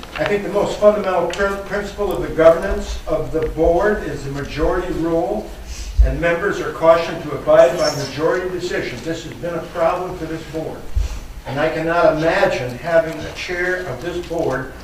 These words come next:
who would not follow that most fundamental principle of governance.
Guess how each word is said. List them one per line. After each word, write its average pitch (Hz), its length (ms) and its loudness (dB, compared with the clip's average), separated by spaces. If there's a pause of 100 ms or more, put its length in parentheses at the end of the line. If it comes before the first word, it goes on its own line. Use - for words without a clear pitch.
(380)
who 170 140 -2
would 156 220 0 (200)
not - 500 0
follow 143 720 2
that 151 420 2
most 143 240 -4
fundamental 165 960 -2 (180)
principle 151 680 -6
of 113 260 -8
governance. - 580 2